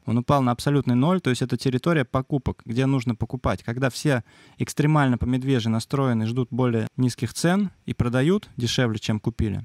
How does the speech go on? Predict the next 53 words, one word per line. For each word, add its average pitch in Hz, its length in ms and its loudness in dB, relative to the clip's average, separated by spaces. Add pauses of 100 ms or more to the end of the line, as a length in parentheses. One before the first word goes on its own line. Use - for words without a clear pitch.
Те, 147 140 0
кто - 160 -4
щас 120 180 0
залетали 127 480 0
по - 120 -6
шестьдесят 117 360 -4
девять, 110 300 0
там, 101 180 0
они 110 120 2
щас 110 220 0
продают 117 440 0
по 101 100 -2
двадцать, 101 300 -2
хотя 113 240 -2
хотели 117 320 0
купить 117 340 -2
по 107 100 -2
тридцать - 380 -8
и - 40 -20
по 104 120 -4
сорок. 98 300 -4 (420)
А 117 240 2
умные 160 360 4
люди 147 200 0
щас 139 160 0
покупают, 123 640 -4
надо 113 180 0
это 117 140 -6
понимать. 120 500 0 (120)
И 123 60 -2
будут 147 300 0
продавать, 131 500 0 (200)
когда 123 260 0
все - 180 -2
будут 143 200 2
экстремально 147 500 2
по 151 140 2
бычьи 135 320 -2
настроены. 113 640 0 (180)
И 120 180 2
это 131 200 0
самое 156 320 4
сложное, 135 560 0
собственно, 113 360 -2
на 117 100 2
рынке, 120 380 0
что - 180 -6
нужно 117 280 0
делать. 131 400 0
Нужно 135 280 2
отличать 135 580 2
себя 113 560 0
от 107 160 0